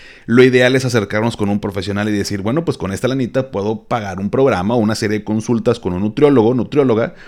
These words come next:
que me ayude a cumplir con este objetivo", ¿no? Inclusive hasta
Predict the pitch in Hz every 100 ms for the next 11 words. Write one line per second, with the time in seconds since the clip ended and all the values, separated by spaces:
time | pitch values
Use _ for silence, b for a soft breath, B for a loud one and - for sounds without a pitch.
0 | B B - 107 104 101 135 123 110 104
1 | 95 95 87 98 101 98 - 101 101 95
2 | - 92 - 90 82 101 143 123 98 135
3 | 135 117 95 -